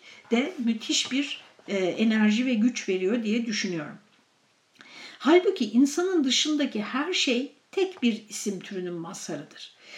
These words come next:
İşte insanı halife yapan şey de onun bu şekilde karşıt niteliklerin mazharı olabilmesidir. Bu yönüyle insanı kamilin bütün zamanlardaki tek örneği olan Hazreti Peygamber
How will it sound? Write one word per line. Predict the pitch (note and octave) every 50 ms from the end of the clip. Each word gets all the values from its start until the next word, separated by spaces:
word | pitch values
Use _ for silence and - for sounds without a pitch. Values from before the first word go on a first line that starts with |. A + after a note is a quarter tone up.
| - - - _
İşte | F#4 F#4 - - - - G3 G3 G#3+ C#4 - - - - -
insanı | D4+ D#4 D#4+ D4+ - - C#4 A#3 G3+ F3
halife | - - - A3+ B3 B3+ C4+ C4+ C4 - D#4+
yapan | E4 C#4+ A3+ G#3 - G3 F#3+ F#3+
şey | G#3 - - D4 D4 A#3+ G3+
de | F#3+ A3+ - - -
onun | B3 C4+ C#4+ D4 C4 A#3 G#3 G#3
bu | C#4+
şekilde | C#4 - D4+ A#3+ - G#3 G3 F#3+ F3 F3
karşıt | - - G#3+ A#3 A#3+ - - F4 - -
niteliklerin | B3 G#3 G#3 G#3+ G#3 G#3 G#3 - G#3+ A#3 C4 B3
mazharı | A3 G3+ G#3 G#3 - A3 G3+ G#3+
olabilmesidir. | G#3 - F3 F3+ F#3 - C#3 C3+ - G#2+ - - - - - - - - - - - - - - - - -
Bu | D4+ E4
yönüyle | F4 F4+ D#4 C4 A3 G3 - F3+ - -
insanı | A3 A#3 A3+ G#3+ - - D4+ D#4 C4+ A#3
kamilin | - A#3 G#3 G#3 G#3 G#3 G#3 G3+ G3 F#3 F#3 G3+ A3+ C#4+ - - - - - - _ -
bütün | A#3 G#3 - - E4+ F#4+ G4
zamanlardaki | E4+ C#4+ C4 A#3+ A#3+ A3 A3 G#3+ G#3 G3+ G3 G3 - - - G3+ G3+
tek | - C#4+ F4 E4+ - - -
örneği | G#3 G#3+ G#3 G#3 G3+ G3 F#3+ E3+
olan | - F3+ F#3 E3+ F3 F#3
Hazreti | - A3+ A3+ A3+ A3 A3 G3 - -
Peygamber | - F#3+ F3+ F3 - D#3+ E3 E3+ F3+ F3+ E3+ G#3+ B3 C4+ D4 D4 -